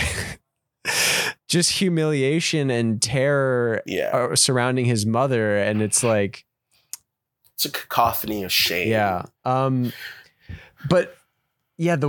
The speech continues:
Speaker 1: the, the mo-, kinda going back to what you had asked, you had asked about, um, like, the whole part with Amy Ryan and Nathan Lane and everything. I, I mean, this movie, like,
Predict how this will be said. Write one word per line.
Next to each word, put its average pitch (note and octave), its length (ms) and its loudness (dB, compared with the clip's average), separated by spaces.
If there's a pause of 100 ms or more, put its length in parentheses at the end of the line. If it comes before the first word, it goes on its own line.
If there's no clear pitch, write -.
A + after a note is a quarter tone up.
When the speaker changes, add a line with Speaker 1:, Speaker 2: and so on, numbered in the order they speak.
(140)
Speaker 1:
the, C#3+ 460 2
the C#3 100 0
mo-, D#3+ 220 0
kinda G3 240 0
going E3+ 320 0
back C3 300 0
to B2 180 0
what A#2 400 0 (340)
you B2 220 0
had A#2 80 2
asked, A2+ 340 0
you A#2+ 120 -2
had A2 100 0
asked G#2+ 340 0
about, G2 460 2
um, F2+ 480 -2 (1080)
like, A#2 140 -2
the A2 80 -2
whole A2 140 0
part G#2 260 0
with G2+ 120 -2
Amy G#2+ 300 0
Ryan G2 400 0
and F#2+ 280 -2 (140)
Nathan G2+ 360 0
Lane G2+ 260 2
and G2+ 80 2
everything. G2 520 0
I, F#2+ 100 2 (140)
I A#2+ 80 0
mean, C3+ 160 2
this C#3 200 0
movie, D#3 340 0
like, B2+ 380 -2